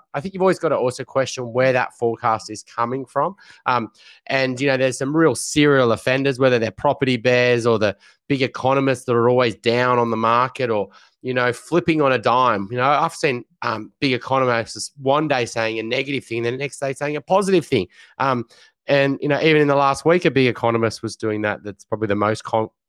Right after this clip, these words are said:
quoted in the Australian, um, market. So forecasts, I think they're a bit of a waste of time.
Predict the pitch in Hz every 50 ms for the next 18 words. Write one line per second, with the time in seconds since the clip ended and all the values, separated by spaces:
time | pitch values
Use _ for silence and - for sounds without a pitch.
0 | _ _ - - 127 131 135 156 - - - 131 113 117 113 113 110 104 - -
1 | 113 113 110 104 104 104 107 - 107 110 104 95 98 _ _ - - - _ _
2 | - 110 110 110 110 107 101 - 107 - - - - 135 131 117 - _ _ _
3 | _ _ _ _ _ _ _ - 180 196 208 196 202 180 165 156 - 165 143 147
4 | 165 117 139 131 127 113 127 117 113 113 101 101 104 101 92 - - 101 - -
5 | 101 92 85 76